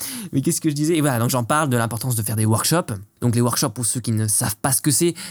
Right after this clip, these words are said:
eh bien c'est tout simplement des stages qui sont organisés par, euh, des photographes,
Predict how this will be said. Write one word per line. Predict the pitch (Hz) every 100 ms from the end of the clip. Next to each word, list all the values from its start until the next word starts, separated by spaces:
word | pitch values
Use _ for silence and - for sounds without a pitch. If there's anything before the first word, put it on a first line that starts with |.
| 151 -
eh |
bien | 107
c'est | 110 -
tout | -
simplement | 101 101 107
des | 101
stages | - - 175 180 160
qui | -
sont | 110
organisés | 98 101 98 104
par, | 104 101 104 - - - -
euh, | 92 90
des | - 92
photographes, | 104 117 107 139 233 -